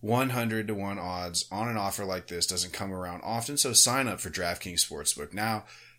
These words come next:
to get in on all the action. I love using DraftKings Sportsbook. It is easy to navigate, has plenty of instructions for new bettors, and nearly limitless ways to get in on all the action. My friends and family have been loving DraftKings Sportsbook, and I know you will too.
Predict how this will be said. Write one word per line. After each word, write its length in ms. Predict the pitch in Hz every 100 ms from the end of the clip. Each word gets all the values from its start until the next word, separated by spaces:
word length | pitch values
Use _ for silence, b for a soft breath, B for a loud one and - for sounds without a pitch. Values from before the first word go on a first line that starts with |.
| -
to 160 | 160
get 220 | 147 135 110
in 220 | 101 98
on 60 |
all 240 | 95 90 85
the 120 | 92
action. 460 | 101 101 - 82 - -
I 20 |
love 240 | 98 101 101
using 260 | 101 101
DraftKings 560 | 95 98 98 - 98 -
Sportsbook. 580 | 123 123 - 127 127 -
It 200 | 98 78
is 160 | 71 -
easy 340 | 143 156 139
to 60 | 117
navigate, 500 | 104 101 95 95 -
has 180 | 101 -
plenty 300 | - 117 107
of 80 |
instructions 480 | 98 92 92 87 85
for 140 | - 90
new 180 | 82
bettors, 480 | 76 80 80 73 -
and 220 | 90 90
nearly 320 | 110 127 123 117
limitless 440 | 98 90 90 90
ways 380 | 85 85 85 - B B -
to 140 | 123
get 240 | 117 139 113
in 200 | 107 101
on 180 | 98
all 220 | 73 90 87
the 140 | 90
action. 380 | 101 95 - - B B B
My 120 | 107 107
friends 280 | 120 123
and 80 | 113
family 440 | 117 117 113 110 104
have 260 | 107 104
been 240 | 107 107 101
loving 340 | 104 110 110
DraftKings 540 | 104 104 107 - 107
Sportsbook, 640 | 101 - 95 95 - 90 -
and 160 | 95 82
I 220 | 90 92
know 240 | 87 87
you 300 | 87 82 82
will 300 | 82 78 76
too. 460 | - 92 95 90